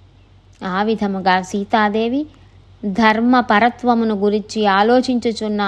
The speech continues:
హనుమంతుడు మహాత్ములైన చారణులు ఆకాశము నుండి పలుకుచున్న మాటలను వినెను.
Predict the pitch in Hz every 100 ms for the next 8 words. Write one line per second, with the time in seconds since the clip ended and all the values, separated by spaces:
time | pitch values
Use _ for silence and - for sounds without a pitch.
0 | 190 185 185 196 214 233 226 196 196 233
1 | - - - - - 226 240 285 285 277
2 | 254 220 208 202 - 214 220 254 240 196
3 | 180 - - _ _ _ 202 208 247 269
4 | 285 254 240 220 214 214 202 214 214 208
5 | 196 190 185 185 202 254 226 220 208 180
6 | 175